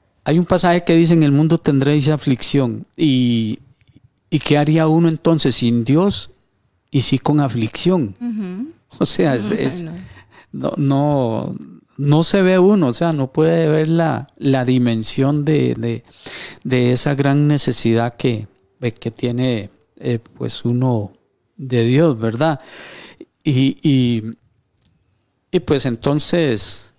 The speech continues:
Speaker 1: de ahí, hermanos que nos están escuchando,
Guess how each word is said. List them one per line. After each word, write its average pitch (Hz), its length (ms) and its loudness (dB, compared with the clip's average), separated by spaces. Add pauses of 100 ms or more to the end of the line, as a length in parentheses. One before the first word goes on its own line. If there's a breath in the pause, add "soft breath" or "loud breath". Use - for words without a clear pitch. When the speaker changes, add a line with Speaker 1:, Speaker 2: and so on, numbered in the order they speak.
Speaker 1:
de 131 120 -4
ahí, 123 440 0 (840)
hermanos 127 440 0
que 139 80 0
nos 123 180 2
están 135 260 0
escuchando, 156 960 0